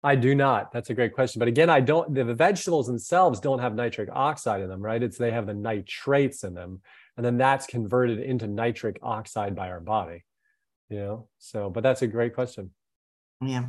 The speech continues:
Speaker 2: I, I don't know how we're ever gonna find out the answer to that one, to tell you the truth. Okay,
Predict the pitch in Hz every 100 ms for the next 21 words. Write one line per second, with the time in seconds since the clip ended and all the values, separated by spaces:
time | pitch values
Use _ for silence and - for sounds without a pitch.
0 | 123 135 127 156 147 135 123 127 131 -
1 | 131 131 135 127 - 131 123 123 120 117
2 | 113 127 123 123 127 117 113 113 123 123
3 | 123 123 127 131 127 123 123 147 127 123
4 | - _ _ _ - 131 - - 143 131